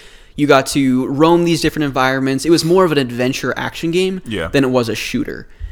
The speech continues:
Speaker 2: Okay.
Speaker 1: But what was so great about it was the multiplayer. Because the multiplayer, not only were you have, did you have the ability to play on these giant maps,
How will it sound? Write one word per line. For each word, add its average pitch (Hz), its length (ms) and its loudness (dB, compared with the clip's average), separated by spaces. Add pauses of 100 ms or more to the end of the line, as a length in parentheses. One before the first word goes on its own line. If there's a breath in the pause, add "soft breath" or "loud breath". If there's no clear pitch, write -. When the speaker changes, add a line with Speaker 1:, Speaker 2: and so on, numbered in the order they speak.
Speaker 2:
Okay. 135 240 -6 (200)
Speaker 1:
But 160 100 8
what 165 160 2
was 160 160 0
so 180 160 2
great 180 260 2
about 135 300 2
it 120 160 -6
was 120 260 -4
the 117 80 -8
multiplayer. 113 680 -4 (480 soft breath)
Because 139 220 2
the 131 80 0
multiplayer, 143 800 2
not 143 180 2
only 160 260 2
were 135 140 -2
you 131 180 2
have, 127 440 -4
did 131 160 -6
you 127 220 0
have 123 240 -4
the 131 80 -4
ability 123 260 -4
to 113 60 -8
play - 160 -6
on 123 80 -4
these 117 160 -6
giant 107 300 -6
maps, 139 460 0